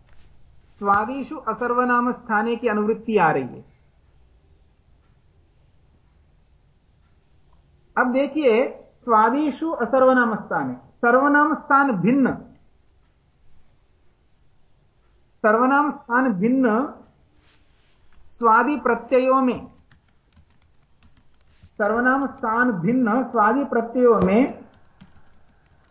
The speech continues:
यदि यकार आदि में हो, यदि यकार आदि में हो या अच आदि में हो,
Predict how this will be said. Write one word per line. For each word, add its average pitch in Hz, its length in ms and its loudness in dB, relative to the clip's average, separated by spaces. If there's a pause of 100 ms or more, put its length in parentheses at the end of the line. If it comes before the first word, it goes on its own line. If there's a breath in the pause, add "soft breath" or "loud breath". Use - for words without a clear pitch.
(520)
यदि 220 500 2 (1000)
यकार 208 560 2
आदि 220 520 0
में 269 200 -4
हो, 220 420 -2 (1080)
यदि 214 380 -4
यकार 226 380 2
आदि 220 480 -2
में 247 160 2
हो 147 340 -6 (360)
या 240 220 2 (300)
अच 269 360 0
आदि 220 360 2
में 226 180 0
हो, 151 280 -6